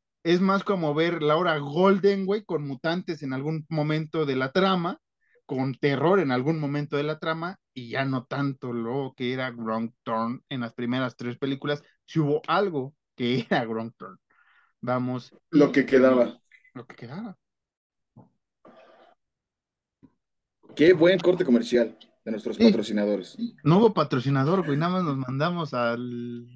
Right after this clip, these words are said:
Speaker 1: vacío infinito. Es más, usted oyó el corte y estamos hablando ya lo pendejo, porque, pues, así es el podcast.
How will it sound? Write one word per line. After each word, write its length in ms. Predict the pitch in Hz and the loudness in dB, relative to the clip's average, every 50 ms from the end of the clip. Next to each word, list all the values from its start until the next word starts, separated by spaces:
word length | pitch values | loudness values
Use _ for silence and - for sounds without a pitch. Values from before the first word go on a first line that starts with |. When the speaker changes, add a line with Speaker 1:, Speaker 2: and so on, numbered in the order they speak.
| - _ | -20 _
Speaker 1:
vacío 640 | 139 131 127 127 - - 170 170 165 151 135 123 123 | -6 -4 -4 -4 -2 -2 0 2 4 4 4 2 0
infinito. 460 | 123 127 117 135 131 139 151 160 160 - - - - - - | -2 -4 -4 -4 -4 -4 -4 -4 -6 -8 -8 -20 -18 -6 0
Es 120 | 180 185 | 2 2
más, 200 | 220 220 220 202 | 4 4 4 2
usted 280 | 202 190 - 226 226 - _ _ _ _ _ _ _ _ _ _ _ - | 2 0 0 -4 -8 -8 _ _ _ _ _ _ _ _ _ _ _ -6
oyó 460 | 151 156 165 156 196 220 233 240 240 | -2 0 2 4 4 4 4 4 2
el 160 | 208 196 - | 0 -2 -2
corte 400 | - 190 214 220 214 - 240 233 | 0 0 0 0 0 -4 -6 -6
y 280 | 214 170 147 139 127 123 | -6 -6 -8 -8 -8 -8
estamos 400 | 127 - 185 175 190 190 165 175 | -6 -2 0 0 0 0 -2 -2
hablando 280 | 151 151 170 175 170 | -2 -2 -2 -2 -2
ya 100 | 165 170 | -2 -2
lo 160 | 175 175 160 - | -2 -4 -4 -4
pendejo, 500 | 156 139 135 135 143 165 160 160 160 151 | -6 -4 -4 -4 -4 -6 -6 -6 -8 -10
porque, 200 | 139 131 - _ | -10 -14 -14 _
pues, 120 | - - | -8 -8
así 200 | 196 208 311 330 359 | -6 -4 -2 -4 -4
es 140 | 359 - - | -4 -2 -4
el 100 | 202 196 | -4 -2
podcast. 460 | - 185 160 - - 113 123 - _ | -2 -4 -4 -4 -6 -10 -10 -12 _